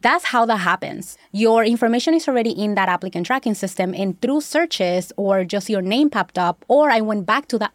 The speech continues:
old application and I saw people that essentially could potentially be qualified for the new role I opened. Instead of us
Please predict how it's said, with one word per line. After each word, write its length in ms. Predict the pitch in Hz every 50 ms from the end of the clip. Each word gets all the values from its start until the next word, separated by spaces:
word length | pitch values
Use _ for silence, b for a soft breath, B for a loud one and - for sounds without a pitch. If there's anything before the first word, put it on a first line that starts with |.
| _
old 220 | 220 233 294 294 330
application 720 | 294 - - 220 - 185 170 170 - - 175 170 175 180
and 160 | 180 185 180
I 80 | 180 180
saw 240 | 175 - - 220 208
people 360 | - - 202 190 - 190 190
that 180 | 180 180 175 170
essentially 420 | 170 - 196 180 - 190 180 175
could 220 | 175 - 320 320 -
potentially 680 | - - - 208 190 - - 185 185 180 180 175 175 - -
be 120 | 196 220
qualified 560 | 208 - - 220 302 349 311 - - 208 202 -
for 80 | 208
the 80 | 190 190
new 160 | 190 190 185
role 200 | 175 180 175 175
I 140 | 175 175 170 -
opened. 480 | - 311 311 - 214 196 196 196 - 185
Instead 320 | 208 208 185 - 226 240
of 140 | 320 349 339
us 240 | 349 320 302 -